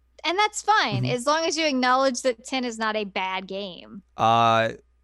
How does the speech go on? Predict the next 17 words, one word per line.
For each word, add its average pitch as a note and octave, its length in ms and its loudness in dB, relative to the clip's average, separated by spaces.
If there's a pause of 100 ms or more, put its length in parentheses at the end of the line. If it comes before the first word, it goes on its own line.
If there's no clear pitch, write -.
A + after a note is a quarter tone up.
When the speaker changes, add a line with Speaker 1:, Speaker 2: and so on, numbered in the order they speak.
(1500)
Speaker 2:
I B2+ 80 0
definitely D3+ 300 2
wouldn't D3 180 0
say C3+ 200 2
it's C3+ 140 0
any, C3 220 0
it's - 320 -6
nowhere A#2+ 420 2
near, A2 260 -2
like, G#2 320 -6
my G2+ 100 -6
favorite. G2+ 460 -6
Like, G2 220 -8
I G#2+ 140 -4
would G#2 200 -8
probably G#2 500 -4
rank G2+ 540 -10